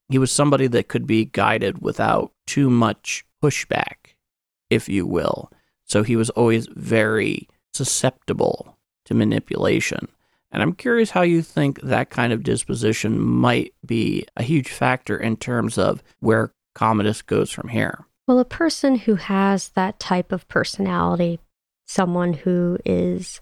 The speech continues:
Speaker 2: if you will, easily influenced, kind of grabs on to the last idea that's being proposed, I can definitely see how that would feed into his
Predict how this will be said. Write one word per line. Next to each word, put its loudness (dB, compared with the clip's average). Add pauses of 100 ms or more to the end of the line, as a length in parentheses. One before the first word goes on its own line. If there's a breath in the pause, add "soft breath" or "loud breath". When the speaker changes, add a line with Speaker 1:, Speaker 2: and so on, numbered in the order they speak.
(140)
Speaker 2:
if -2
you 6
will, 2
easily 4
influenced, 2
kind 0
of -2
grabs 0
on 2
to -8
the -4
last 0
idea 2
that's -4
being 2
proposed, 0
I 2
can 4
definitely 2
see 0
how 0
that 0
would 0
feed 2
into 0
his -4